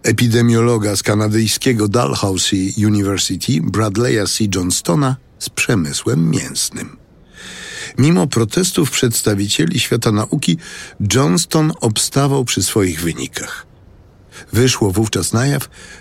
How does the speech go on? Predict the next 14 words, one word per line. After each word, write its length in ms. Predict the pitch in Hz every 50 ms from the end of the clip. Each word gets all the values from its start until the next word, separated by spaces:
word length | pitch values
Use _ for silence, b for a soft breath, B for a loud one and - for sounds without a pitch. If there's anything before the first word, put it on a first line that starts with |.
| B B
że 180 | 95 107 117
niecałe 460 | 113 113 117 110 - 135 131 127 120
trzy 220 | 110 - - - 135
lata 240 | 135 127 - - 120
wcześniej 600 | - - - - 175 165 - - - 90 90 90
na 120 | 92 98
łamach 300 | 113 120 127 127 117 -
tego 320 | - - 147 156 175 170
samego 380 | - - 135 131 120 113 101 95
pisma, 560 | - - - 82 - - - 90 107 139 165 165 B B B B B B B B
Annals 440 | - 110 117 120 110 107 107 101 -
of 280 | - 113 - - - -
Internal 500 | 104 98 - - 104 95 95 92 90 87
Medicine, 520 | 87 87 87 78 - - - 139 160 185